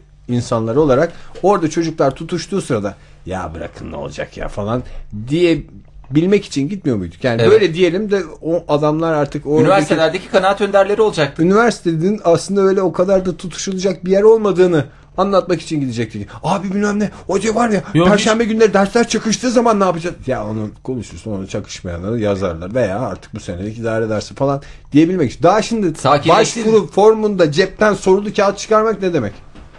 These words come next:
Speaker 1: Senin şey demek
Speaker 3: Şimdi
Speaker 1: mi?
Speaker 3: ben
Speaker 1: Bu fotoğrafın
Speaker 3: şöyle
Speaker 1: gelmesi
Speaker 3: söyleyeyim.
Speaker 1: gerekiyor. Onu bir şekilde onu nasıl ayarlayalım? Biz, siz gelsiniz bir fotoğraf çektir. Onu nasıl yapabiliriz falan demen lazımdı.
Speaker 3: Doğru
Speaker 1: Bu
Speaker 3: söylüyorsun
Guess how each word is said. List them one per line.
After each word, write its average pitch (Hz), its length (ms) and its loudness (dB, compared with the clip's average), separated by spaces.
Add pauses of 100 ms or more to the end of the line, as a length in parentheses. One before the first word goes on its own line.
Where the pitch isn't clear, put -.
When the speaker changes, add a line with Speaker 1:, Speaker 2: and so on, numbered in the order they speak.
(380)
Speaker 1:
Senin 208 280 0
şey 214 220 2
demek 208 160 2
Speaker 3:
Şimdi 165 140 2
Speaker 1:
mi? 110 100 -2 (160)
Speaker 3:
ben 170 200 2
Speaker 1:
Bu 165 80 0
fotoğrafın 175 500 2
Speaker 3:
şöyle 160 160 2
Speaker 1:
gelmesi 156 140 4
Speaker 3:
söyleyeyim. 170 200 0
Speaker 1:
gerekiyor. 175 340 0 (280)
Onu 147 180 2
bir 143 60 -4
şekilde 135 340 0
onu 127 340 0
nasıl 143 200 -2
ayarlayalım? 98 480 0
Biz, - 240 -6 (280)
siz 139 240 -4
gelsiniz 123 440 0
bir 107 40 -8
fotoğraf 117 400 -2
çektir. 117 240 -6
Onu 127 180 0
nasıl 151 240 -2
yapabiliriz 120 460 -4
falan 160 320 0
demen 156 300 2
lazımdı. 101 420 -4
Speaker 3:
Doğru 139 180 6
Speaker 1:
Bu - 40 -2
Speaker 3:
söylüyorsun 175 240 2